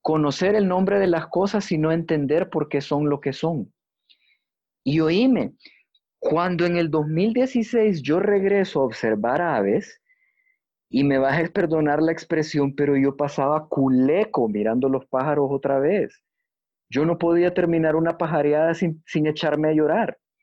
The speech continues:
porque estaba reencontrándome de una manera tan dura conmigo mismo y con la vida,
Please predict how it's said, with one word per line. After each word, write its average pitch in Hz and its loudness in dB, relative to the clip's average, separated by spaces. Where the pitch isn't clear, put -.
porque 147 -2
estaba 156 -2
reencontrándome 175 0
de 165 0
una 196 2
manera 185 0
tan 185 0
dura 185 0
conmigo 135 0
mismo 160 -2
y 135 -2
con 151 -2
la 170 0
vida, 117 -2